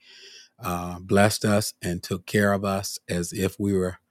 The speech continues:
one of their children in the gospel. And so Bishop Mark Jones, Mother Jones, thank y'all for, uh, taking good care of me,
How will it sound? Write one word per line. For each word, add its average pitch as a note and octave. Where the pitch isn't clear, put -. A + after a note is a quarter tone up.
one G2+
of F#2+
their G2
children A2
in G#2
the G2+
gospel. A2
And F2+
so F#2
Bishop G2+
Mark G2+
Jones, G2+
Mother F#2+
Jones, G2+
thank G2
y'all G2
for, F2+
uh, F2+
taking G2+
good F#2+
care G#2
of G2
me, F#2+